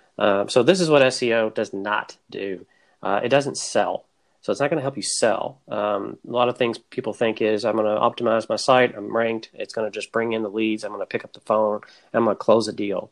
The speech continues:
No, that's, it doesn't help you, uh, do that. It helps you get discovered, but, you know, at the end of the day, you still gotta not mess it up once it's in your lap. Uh, as Mitch is often saying, you know, once the butt's in the seat, it's up to you. Um,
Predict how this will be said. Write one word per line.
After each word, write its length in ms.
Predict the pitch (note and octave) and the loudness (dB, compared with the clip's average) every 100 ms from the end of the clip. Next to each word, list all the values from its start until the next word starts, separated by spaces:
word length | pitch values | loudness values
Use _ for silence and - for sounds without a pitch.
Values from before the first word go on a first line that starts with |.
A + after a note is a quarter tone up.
| - | -6
No, 300 | G#2 F#2+ - _ | -4 -2 -6 _
that's, 380 | - F#2+ - - | -8 -8 -10 -10
it 100 | G2 | -2
doesn't 300 | G#2 G2+ - | 0 0 0
help 200 | G2+ - | -2 -2
you, 180 | F2+ F#2 _ - - _ - | -10 -10 _ -20 -20 _ -10
uh, 160 | F2+ | -8
do 200 | F#2 G#2+ | 2 2
that. 160 | F#2 G2+ | 2 4
It 40 | |
helps 180 | C#3 C#3 | 2 2
you 80 | A#2 | -2
get 140 | G2+ | -2
discovered, 500 | - - F#3 A2+ G2 _ _ _ _ _ | 0 4 4 4 0 _ _ _ _ _
but, 400 | G#2+ G2+ G2 - | 0 0 -2 -8
you 60 | G#2 | -8
know, 260 | F#2+ G2+ - | -6 -8 -8
at 140 | A2+ | -6
the 80 | A2 | -4
end 100 | G#2+ | -4
of 60 | F#2+ | -2
the 60 | |
day, 160 | G#2 G2+ | -4 -2
you 100 | A2 | -2
still 180 | A#2 A2 | 0 2
gotta 300 | G#2+ G2 - - | 2 0 -4 -4
not 220 | G#2+ A2 | -2 -2
mess 240 | G#2+ - | -4 -4
it 60 | G2+ | -2
up 260 | G2+ G2 G2+ | -2 -2 -6
once 180 | G#2 | -8
it's 120 | - G2+ | -8 -8
in 100 | G2 | -8
your 140 | F2+ | -8
lap. 360 | G2+ G2 F#2 _ _ _ _ _ - | -6 -6 -8 _ _ _ _ _ -4
Uh, 260 | G2 F#2+ G2+ | -2 -2 -2
as 140 | F#2+ | -2
Mitch 240 | G#2+ G#2 G2+ | 0 0 0
is 100 | G2 | 2
often 260 | G2+ - | 2 0
saying, 380 | F#2 F#2+ F#2+ G2 | -6 -4 -6 -8
you 80 | F#2 | -10
know, 160 | F#2 G#2+ | -10 -4
once 220 | G#2 - | -4 -4
the 80 | - | -2
butt's 260 | G#2 G#2 | 0 0
in 100 | F#2 | -4
the 60 | - | -6
seat, 380 | - A#2+ G#2+ _ _ _ _ | 2 2 2 _ _ _ _
it's 160 | - - | -6 0
up 160 | G#2+ - | 0 0
to 80 | F#2 | -2
you. 340 | G2+ - - _ | -2 -2 -8 _
Um, 480 | G#2 F#2+ F#2 F2+ F2+ | -4 -2 -2 -4 -8